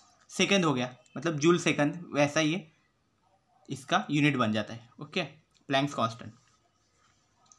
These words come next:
तो ये चीज़ हो गई यहाँ पे, मतलब यहाँ पे हमें actually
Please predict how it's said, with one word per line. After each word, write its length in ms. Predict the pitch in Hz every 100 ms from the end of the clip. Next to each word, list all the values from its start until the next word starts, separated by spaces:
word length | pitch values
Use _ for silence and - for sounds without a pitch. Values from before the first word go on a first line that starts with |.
| _ _ _ _
तो 60 | 143
ये 160 | 151 160
चीज़ 300 | 151 127 127
हो 60 |
गई 100 | 117
यहाँ 220 | 123 117 113
पे, 140 | 156 - _ _ _ _ _ _ _ -
मतलब 200 | 127 151
यहाँ 180 | 156 147
पे 100 | 147
हमें 380 | 170 170 208 -
actually 460 | 143 143 180 170